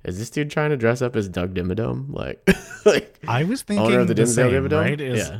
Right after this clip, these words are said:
Speaker 2: a little bit of that. I think that one of the interesting things that I guess stood out to me was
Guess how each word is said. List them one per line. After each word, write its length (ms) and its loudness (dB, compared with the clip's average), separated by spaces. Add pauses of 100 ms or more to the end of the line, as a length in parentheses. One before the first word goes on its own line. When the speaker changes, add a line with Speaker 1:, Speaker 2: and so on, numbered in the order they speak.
(140)
Speaker 2:
a 60 -2
little 300 -4
bit 160 -2
of 200 -2
that. 260 -4 (200)
I 60 -4
think 180 -2
that 160 -2 (120)
one 220 -2
of 80 -4
the 100 0
interesting 460 -4
things 260 -4
that 100 -6 (540)
I 60 -4
guess 400 -6
stood 280 -2
out 200 -2
to 120 -10
me 220 -4
was 380 -6